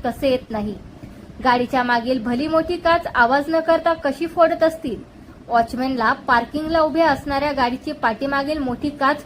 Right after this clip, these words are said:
फोडताना लक्षात कशी येत नाही? असे असले तरी या सर्व प्रश्नांची उत्तरं शोधत चोरांना पकडण्याचे आवाहन पोलिसांसमोर आहेच, पण त्यासोबत मंगल कार्यालय आणि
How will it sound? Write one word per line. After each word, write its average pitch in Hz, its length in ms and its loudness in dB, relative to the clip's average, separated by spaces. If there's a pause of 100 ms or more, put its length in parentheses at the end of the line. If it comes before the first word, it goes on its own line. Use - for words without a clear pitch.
फोडताना 294 420 2
लक्षात 247 380 -2 (120)
कशी 277 260 -4
येत 269 220 -2
नाही? 220 240 -4 (640)
असे 285 260 2 (160)
असले 320 460 0 (140)
तरी 277 220 0
या 277 140 2
सर्व 277 320 -2
प्रश्नांची 247 540 -4
उत्तरं 233 500 0 (140)
शोधत 302 440 0
चोरांना 269 400 0
पकडण्याचे 262 640 -2
आवाहन 240 540 2 (500)
पोलिसांसमोर 320 760 4
आहेच, 240 540 0 (260)
पण 254 220 4 (400)
त्यासोबत 262 760 2
मंगल 285 360 2
कार्यालय 269 580 2
आणि 247 260 -4